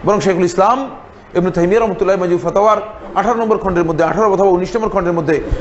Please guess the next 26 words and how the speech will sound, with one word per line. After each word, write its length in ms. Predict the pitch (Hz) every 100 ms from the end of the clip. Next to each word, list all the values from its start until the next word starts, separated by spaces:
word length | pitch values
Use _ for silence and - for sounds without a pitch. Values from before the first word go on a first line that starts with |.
| -
আমি 140 | 175
অনেক 200 | 170 196
আগে 180 | 196 190
পড়েছি, 280 | 185 165 170
ভুলে 200 | 170 170
গিয়েছি 260 | 147 123
হয়তো, 240 | 151 131 107 - - - -
আঠারো 220 | 175 226
অথবা 160 | 214
উনিশ 220 | 202 185 180
নম্বর 140 | 233
খণ্ডের 240 | 214 202
মধ্যে 160 | 202 196
বলেছেন 340 | 208 220 254
যে 180 | 247 277 269 - -
গোটা 240 | 208 277 -
উম্মত 400 | 240 226 233 311 311 - - - - - -
তাদের 360 | 220 220 247 196
জান্নাতি 540 | 214 220 247 302 294
হওয়ার 240 | 233 233 220
ব্যাপারে 260 | 202 220
সাক্ষ্য 280 | 196 214 220
দিয়েছে, 240 | 156 - - - - - - -
যে 80 | 170
তারা, 340 | 175 220 233 196
মানে, 180 | 185 190